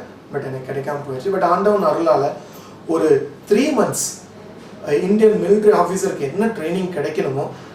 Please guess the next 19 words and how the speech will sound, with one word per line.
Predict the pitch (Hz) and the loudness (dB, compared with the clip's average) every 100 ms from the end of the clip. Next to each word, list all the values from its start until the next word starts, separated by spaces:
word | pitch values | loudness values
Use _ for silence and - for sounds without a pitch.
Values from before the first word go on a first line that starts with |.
| - | -8
அந்த | 165 175 | -4 -4
ட்ரைனிங் | - 135 156 170 | -2 -4 -4 -6
எனக்கு | 147 135 | -8 -8
கிடைச்சது. | 131 - 135 - - - - - - | -8 -6 -6 -6 -8 -18 -20 -18 -4
காலேஜில் | - - 170 160 | -2 0 -2 -2
ஒர்க் | - 180 | -6 -6
பண்ணும்போது | 170 151 160 160 | -8 -6 -8 -6
என் | 180 | -8
சி | 214 220 | -6 -4
சி | 202 | -2
ஆஃபீஸரா | 175 175 160 160 156 | -4 -4 -4 -2 -2
வந்து | 139 135 165 - - - - - | -4 -4 -4 -4 -8 -18 -20 -8
ஆஹ், | 135 131 127 123 131 | -4 -2 -2 -2 -4
என்னை | 147 139 | -6 -4
நியமிச்சாங்க. | 135 165 175 175 147 202 | -4 -4 -4 -4 -6 -2
அதுக்காக | - 175 180 196 196 | -2 -2 -2 0 0
வந்து | 139 143 208 - - - - - | -2 -2 -2 -2 -16 -20 -10 -2
நாக்பூர்ல | 196 202 208 175 156 | -2 0 -2 0 0
இருக்கிற | 147 135 147 | 0 -2 -2